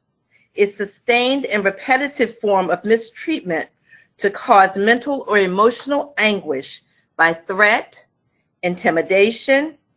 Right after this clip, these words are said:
humiliation, isolation, or other verbal or nonverbal conduct in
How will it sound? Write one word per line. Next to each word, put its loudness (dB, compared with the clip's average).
humiliation, 0
isolation, 0
or -4
other 2
verbal 2
or 2
nonverbal 2
conduct 0
in -6